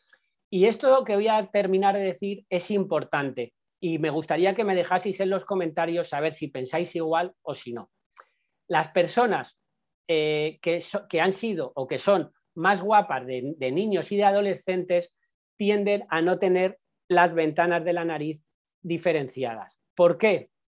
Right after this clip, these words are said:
Porque desde pequeñas o desde pequeños no han tenido que desarrollar las habilidades de seducción, no han tenido que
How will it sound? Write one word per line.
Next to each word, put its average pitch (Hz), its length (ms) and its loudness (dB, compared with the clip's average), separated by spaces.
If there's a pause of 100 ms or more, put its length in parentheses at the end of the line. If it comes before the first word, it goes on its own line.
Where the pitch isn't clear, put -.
(300)
Porque 226 300 2
desde 240 280 2
pequeñas 185 760 0 (1080)
o 202 140 6
desde 220 240 6
pequeños 160 580 2
no 175 180 2
han 202 160 4
tenido 190 500 2
que 185 140 -2
desarrollar 170 640 -2 (180)
las 180 240 -2
habilidades 180 600 4
de 165 120 2
seducción, 170 800 0
no 175 120 -2
han 175 60 -4
tenido 190 360 4
que 175 320 -2